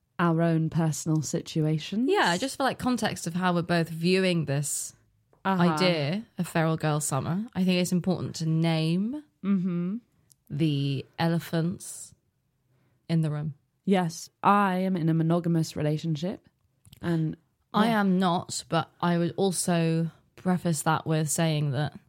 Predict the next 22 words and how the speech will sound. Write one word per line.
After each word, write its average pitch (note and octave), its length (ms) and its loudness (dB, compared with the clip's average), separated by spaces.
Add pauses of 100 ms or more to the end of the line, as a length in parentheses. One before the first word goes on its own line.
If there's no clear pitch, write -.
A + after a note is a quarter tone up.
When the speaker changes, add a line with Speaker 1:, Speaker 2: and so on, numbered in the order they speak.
(160)
Speaker 2:
at E3 140 0
the F#3 60 2
moment F3+ 400 4
it D3+ 140 -4
is D3+ 120 -4
mostly F#3 840 0 (440)
theoretical, D#3 840 -2 (220)
and E3 200 2
that C#3+ 240 -2 (640)
with, D#3+ 200 -2
there E3 120 2
has E3+ 220 0
been E3 180 0
some E3+ 340 0
actual D#3+ 640 -4
openness, E3 640 -2
but - 200 -4
not F3+ 260 2
very E3+ 200 2
much. - 560 -4 (800)
So, D#3+ 640 0 (360)
um, D3+ 480 0